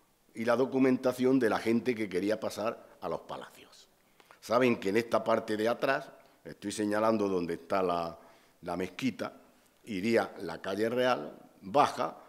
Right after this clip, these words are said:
que pasaría por detrás de donde estamos, el patio del, el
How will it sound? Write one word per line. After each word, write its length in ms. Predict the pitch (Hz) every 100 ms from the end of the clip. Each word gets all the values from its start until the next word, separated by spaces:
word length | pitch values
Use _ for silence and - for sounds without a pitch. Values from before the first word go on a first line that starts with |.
| -
que 140 | 101
pasaría 600 | 98 87 - 87 117 120 -
por 220 | 92 85
detrás 520 | 87 - 117 117 - - _ _ _ _
de 160 | 80 82
donde 280 | 85 82
estamos, 580 | 82 - 107 101 107 - 92
el 140 | 87
patio 400 | - 101 101 98
del, 380 | 92 92 90 90 - _ _ _ _ -
el 640 | 92 90 87 85 85 82